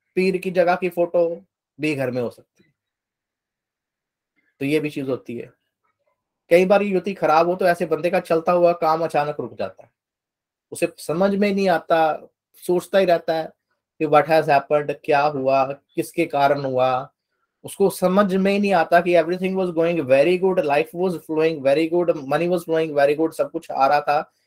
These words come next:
and suddenly it halted, stop हो गया, क्या हो गया।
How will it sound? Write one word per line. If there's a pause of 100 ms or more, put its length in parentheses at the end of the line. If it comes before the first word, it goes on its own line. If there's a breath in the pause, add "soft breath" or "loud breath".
(140)
and
suddenly
it (100)
halted, (100)
stop
हो
गया,
क्या
हो
गया।